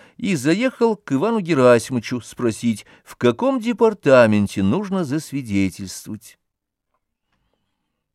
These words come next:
Тот обрадовался Обломову и без завтрака не хотел отпустить. Потом послал еще за приятелем, чтобы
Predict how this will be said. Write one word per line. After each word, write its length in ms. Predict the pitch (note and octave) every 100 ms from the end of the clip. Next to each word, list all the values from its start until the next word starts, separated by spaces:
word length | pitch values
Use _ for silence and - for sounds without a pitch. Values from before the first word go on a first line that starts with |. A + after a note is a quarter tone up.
| _
Тот 240 | - C#4 D3+
обрадовался 1040 | C3 B2+ A#3 C4 B3 G#3 G3 D#3+ - C#3+
Обломову 680 | C3+ A2+ B2 A#2 A2 G#2 G2+ - -
и 160 | - A2
без 260 | G2 G2 F#2
завтрака 840 | E2+ F#2 F#3 B3 - G#3 G3+ F#3+
не 120 | B2
хотел 280 | - - D3
отпустить. 960 | D3+ C#3+ C#3 - - G2 G2 G2 - _ _ _ _ _ _ - - -
Потом 340 | E3 C4 C4+
послал 400 | G3 C3+ F#3 A#3
еще 260 | D3 - G#3
за 140 | F#3
приятелем, 800 | D3+ B2+ G2+ G2 F#2 - A2 G2+
чтобы 280 | - G#2+